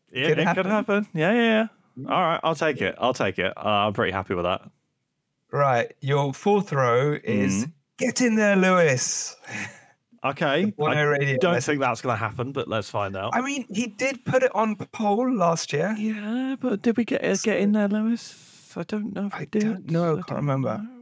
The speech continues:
Speaker 1: We'll have to do some research around that one.
Speaker 2: All right.
Speaker 1: Next up.
Speaker 2: So the ne-, next one continues the Lewis pattern. Lewis moaning about his tyres.
Speaker 1: Oh, that's gonna happen. That's
Speaker 2: Yeah.
Speaker 1: guaranteed.
Speaker 2: Um,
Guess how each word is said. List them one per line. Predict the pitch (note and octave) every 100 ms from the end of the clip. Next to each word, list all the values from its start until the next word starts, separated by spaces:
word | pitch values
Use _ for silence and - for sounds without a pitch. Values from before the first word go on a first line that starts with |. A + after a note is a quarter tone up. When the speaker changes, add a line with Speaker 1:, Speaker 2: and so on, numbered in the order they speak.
| A#3
Speaker 1:
We'll | G3
have | F3+ F3+
to |
do | F#3 F#3
some | F3+
research | E3 F3+ - - -
around | D#3 D3
that | D3+
one. | E3 E3+ - _ _ _ _ _ -
Speaker 2:
All |
right. | C#3+ D#3 E3+ -
Speaker 1:
Next | D#3+ E3+
up. | -
Speaker 2:
So | D#3+
the | D#3 F3 G3+ G3+
ne-, | G3 - _
next | D#3 F3 -
one | G#3 F#3+
continues | E3+ E3+ D#3 - D#3+ D3+ C#3
the | B2+
Lewis | B2+ B2+ A#2+
pattern. | - B2 B2 C#3 E3
Lewis | C#3+ C#3+ C3+
moaning | C3+ B2+
about | A#2+ A2+
his | G#2+
tyres. | - A2 C3 F#3+ -
Speaker 1:
Oh, | G2
that's | F2 F#2
gonna | E2
happen. | D#2 D2 E2 D2+ - _ _
That's | F#2+ - -
Speaker 2:
Yeah. | D#2
Speaker 1:
guaranteed. | D2+ - E2+ D2+ - _ _ _ _ _ _ _ _ _
Speaker 2:
Um, | B2+ B2+ B2 A#2+ A#2 A#2